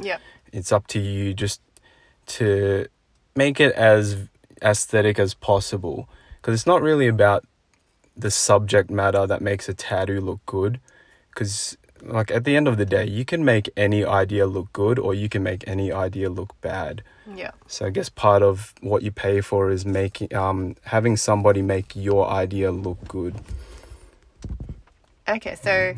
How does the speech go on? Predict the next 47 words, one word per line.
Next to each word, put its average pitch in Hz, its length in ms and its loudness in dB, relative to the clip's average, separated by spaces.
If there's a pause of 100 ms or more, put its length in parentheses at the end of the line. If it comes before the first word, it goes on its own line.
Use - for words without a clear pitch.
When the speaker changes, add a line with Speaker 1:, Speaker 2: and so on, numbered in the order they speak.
(420)
Speaker 2:
Okay, 156 140 6
well, 160 220 2
this 160 260 -2
is 185 80 -4
about 117 340 6 (200)
how 104 160 0
to 101 80 -4
become 98 280 -4
a 95 60 -4
tattoo 92 380 -4
artist, 92 240 -4
so 101 240 -6
we 101 100 -6
should 110 200 0
<laughs> 113 200 -2 (100)
Speaker 1:
Yeah, 233 240 6
Speaker 2:
stick 233 200 4
with 214 80 2
Speaker 1:
okay, - 100 6
Speaker 2:
that. 196 80 4
Speaker 1:
let's 202 180 -6
just 220 160 -10
stick - 220 -12
with 170 140 -6
Speaker 2:
Yeah. 151 120 4
Speaker 1:
that. - 140 -4 (300)
Speaker 2:
So, 165 140 6
Speaker 1:
Uh, 170 100 10
Speaker 2:
like, 143 120 2 (120)
it, 151 220 -4
one 180 200 6
thing 208 180 2
I 196 80 8
realized 110 720 6
about, 101 400 2
um, 95 520 -4 (840)
becoming, 104 580 0
well, 123 120 0
not 143 180 4
becoming, 98 460 -4
but 92 180 -2
getting 127 380 4
better 101 400 4
as 98 160 2
an 92 100 -2
artist 98 540 -4
is 98 260 -8